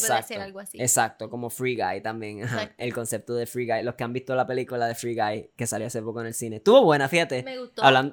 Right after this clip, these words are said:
Speaker 1: cambiando un poquito el tema, pero ajá.
Speaker 2: Me gustó.
Speaker 1: Anyway, volvemos a Belle.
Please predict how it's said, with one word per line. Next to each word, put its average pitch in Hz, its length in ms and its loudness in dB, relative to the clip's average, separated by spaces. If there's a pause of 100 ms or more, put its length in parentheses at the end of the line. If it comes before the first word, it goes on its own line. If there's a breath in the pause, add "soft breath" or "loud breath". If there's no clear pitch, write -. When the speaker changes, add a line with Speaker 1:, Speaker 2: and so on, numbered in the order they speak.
(120)
Speaker 1:
cambiando 131 340 2
un 147 80 -4
poquito 156 240 -2
el 139 100 -4
tema, 151 260 0
pero 123 180 -2
ajá. 120 340 -6
Speaker 2:
Me 240 140 -16
gustó. 226 140 -6
Speaker 1:
Anyway, 123 300 0
volvemos 127 460 -2
a 131 80 4
Belle. 113 280 -4